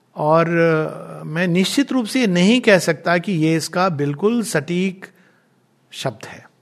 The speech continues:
क्योंकि सिंथेसिस शब्द से जो भाव आता है वो थोड़ा भिन्न है than समन्वय, लेकिन इसका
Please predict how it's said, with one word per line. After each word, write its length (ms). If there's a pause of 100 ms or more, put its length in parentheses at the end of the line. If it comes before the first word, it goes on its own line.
(680)
क्योंकि 300
सिंथेसिस 720
शब्द 340
से 220
जो 200
भाव 400
आता 340
है 180 (1120)
वो 520 (240)
थोड़ा 200
भिन्न 380
है 400
than 300
समन्वय, 520
लेकिन 260
इसका 260